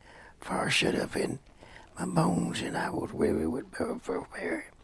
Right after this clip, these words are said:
and I could not stay, for I heard the deframing of many feet on every side. Report, say they, and we will report it.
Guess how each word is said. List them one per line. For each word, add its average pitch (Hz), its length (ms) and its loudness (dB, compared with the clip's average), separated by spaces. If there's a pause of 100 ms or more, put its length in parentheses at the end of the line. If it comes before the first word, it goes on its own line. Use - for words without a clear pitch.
(540)
and 180 100 -2
I 175 120 0
could - 180 -4
not - 180 0
stay, - 480 0 (340)
for - 120 -2
I 185 140 4
heard 190 200 6
the - 80 -2
deframing - 640 -2 (540)
of - 100 -16
many - 300 6
feet 214 280 0
on 214 160 0
every - 200 2
side. - 480 2 (580)
Report, 196 500 2 (220)
say 185 320 4
they, - 380 2 (840)
and - 380 0
we - 220 4
will - 300 0
report - 440 2
it. 403 240 8